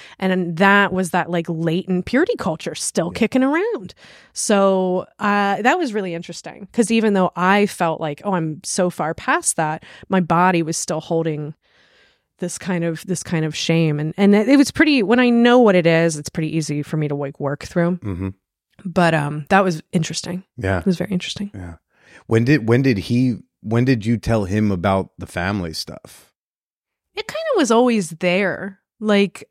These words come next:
Speaker 1: um,
Speaker 2: So you didn't have to, like, come out about that?
Speaker 1: No.
Speaker 2: Okay.
Speaker 1: I mean, I'm sure I did at some point, but it was, I think that if anything, I've had to get, like, more delicate o-,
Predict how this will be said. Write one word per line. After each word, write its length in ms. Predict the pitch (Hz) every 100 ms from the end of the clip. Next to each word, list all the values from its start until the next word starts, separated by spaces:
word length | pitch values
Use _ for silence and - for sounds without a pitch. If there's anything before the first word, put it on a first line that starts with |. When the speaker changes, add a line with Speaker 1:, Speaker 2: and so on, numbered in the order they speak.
| -
Speaker 1:
um, 840 | 196 190 185 185 180 175 170 180 - _ _ _ _ _ _ _ _ _ _ _ _ -
Speaker 2:
So 120 | 127
you 60 | 139
didn't 120 | 147
have 120 | 139
to, 40 | 127
like, 140 | 110
come 240 | - 113 107
out 200 | 98 95
about 260 | 85 80
that? 80 | 73
Speaker 1:
No. 680 | 208 196 170 160 131 139 90
Speaker 2:
Okay. 140 | 87 -
Speaker 1:
I 100 | 370
mean, 180 | 339 208
I'm 140 | 214
sure 260 | - 196 170
I 120 | 165
did 160 | 170
at 100 | 160
some 380 | - 170 175 208
point, 400 | - 160 160 165
but 160 | 196 190 - - - -
it 200 | 269 233
was, 320 | 254 233 -
I 160 | 220 254
think 260 | 294 294 -
that 140 | 233
if 160 | 214 208
anything, 340 | 214 202 185
I've 140 | 180
had 180 | 180 180
to 80 | 170
get, 220 | 170 139
like, 280 | 165 156 -
more 600 | 175 170 165 160 156 151 156 160
delicate 520 | 170 147 165 - 185
o-, 180 | 180